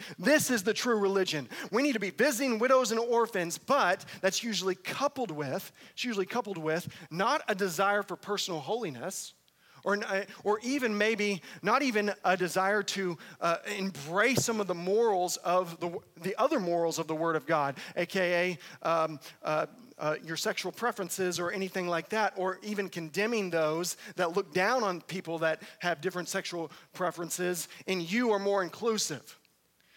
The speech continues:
And so you say, "You know what, those other, uh, things in the Bible that talk about, uh, you know, personal holiness, and those don't really matter because really what the true religion is, is visiting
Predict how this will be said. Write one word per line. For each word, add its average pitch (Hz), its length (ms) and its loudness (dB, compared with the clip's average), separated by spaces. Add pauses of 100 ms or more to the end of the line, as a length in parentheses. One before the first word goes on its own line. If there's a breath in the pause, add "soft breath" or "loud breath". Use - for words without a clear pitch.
(140 soft breath)
And 190 100 -2
so 214 120 2
you 202 120 0
say, 196 300 2
"You 214 120 2
know 240 120 4
what, 240 260 2 (120)
those 214 320 2
other, 233 400 4 (340 loud breath)
uh, 180 220 2 (920)
things 208 260 0
in 202 160 -2
the 190 60 2
Bible 185 380 2
that 170 280 2
talk 185 280 -2
about, 165 380 0
uh, 156 240 2
you 208 80 -4
know, - 120 0
personal 220 340 -2
holiness, 196 460 0
and 185 100 -2 (220 loud breath)
those 262 260 6
don't 220 180 2
really 196 160 4
matter 185 300 4
because 180 340 0
really 247 220 4
what 208 220 0
the 196 60 -2
true 277 260 0
religion 185 400 2
is, 175 240 2
is 147 100 -8
visiting 170 420 -2